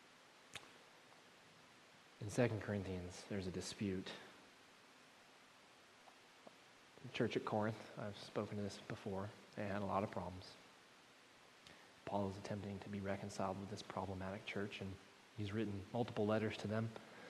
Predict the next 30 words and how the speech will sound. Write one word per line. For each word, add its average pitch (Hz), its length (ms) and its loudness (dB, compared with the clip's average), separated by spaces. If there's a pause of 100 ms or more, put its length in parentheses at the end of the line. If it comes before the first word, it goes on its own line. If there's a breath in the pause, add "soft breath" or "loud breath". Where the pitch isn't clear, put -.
(280 loud breath)
Four 151 220 12
letters, 123 380 12
we 127 60 8
have 113 120 6
two 131 140 6
of 113 80 6
them 110 120 4 (240)
preserved 110 420 4
for 104 200 4
us - 140 0
within 101 180 0
the 98 60 0
scriptures, - 500 0
and 98 80 0
he 101 60 2
makes 123 220 2
a 120 40 -2
statement. 95 400 4 (1800 loud breath)
In 110 60 -4
Second 131 280 12
Corinthians 117 340 6
chapter 113 280 6
six, - 280 2
verse - 240 2
eleven, 113 220 6
he 98 60 0
says, 110 240 4
"We 135 320 8
have 117 160 2
spoken 117 540 4